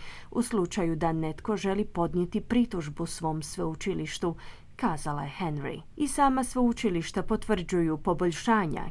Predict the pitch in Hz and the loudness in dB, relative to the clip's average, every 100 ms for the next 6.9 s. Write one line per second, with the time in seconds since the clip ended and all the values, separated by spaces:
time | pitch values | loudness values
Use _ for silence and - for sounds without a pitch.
0 | - 196 170 - 180 175 170 180 170 - | -2 -2 0 0 2 2 2 0 -2 0
1 | 226 214 196 208 196 240 247 247 240 202 | 2 4 4 4 4 2 2 2 0 2
2 | 294 - 269 220 214 - 247 160 - - | 0 0 2 2 2 0 2 2 0 -2
3 | - - - - 226 196 262 - 285 254 | -6 -14 -8 2 4 6 2 2 0 2
4 | 240 - 262 294 320 254 240 233 214 208 | 2 2 2 0 0 0 2 2 2 0
5 | 165 - 254 - 277 220 208 208 220 220 | 0 0 0 0 2 4 4 4 2 4
6 | 220 220 208 190 254 262 320 180 - | 6 6 4 4 2 0 -2 -2 -4